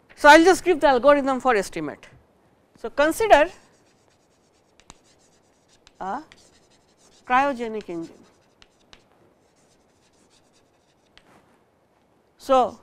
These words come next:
the propellants are liquid hydrogen and liquid oxygen. Now, what happens is that initially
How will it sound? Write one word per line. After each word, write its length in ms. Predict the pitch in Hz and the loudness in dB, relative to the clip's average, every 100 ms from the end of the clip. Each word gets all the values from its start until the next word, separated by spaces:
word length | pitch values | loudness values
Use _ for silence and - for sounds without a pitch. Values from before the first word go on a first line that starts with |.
| _ | _
the 100 | 226 | -12
propellants 580 | 220 254 254 294 294 254 | -6 -4 -2 -2 -2 -4
are 180 | 247 262 - | -2 -2 -4
liquid 360 | 240 226 240 | -12 -12 -12
hydrogen 580 | 208 196 202 214 262 415 - _ _ _ _ | -10 -8 -8 -10 -8 -10 -14 _ _ _ _
and 200 | - 285 427 - - _ _ _ - | -6 -6 -6 -14 -20 _ _ _ -16
liquid 360 | 233 - 254 254 | -16 -14 -12 -10
oxygen. 460 | 190 - 160 160 - - _ _ _ - - _ _ _ _ _ _ _ _ _ _ _ _ _ _ _ _ - | -10 -12 -18 -18 -20 -20 _ _ _ -20 -20 _ _ _ _ _ _ _ _ _ _ _ _ _ _ _ _ 0
Now, 140 | 294 | 4
what 180 | 330 - | 6 4
happens 400 | 403 330 349 320 | 2 0 -2 -4
is 140 | 277 | -6
that 320 | - 214 208 - _ _ _ _ | -2 -2 -2 -8 _ _ _ _
initially 680 | 294 403 466 - 381 269 285 | 0 4 4 2 0 -2 -6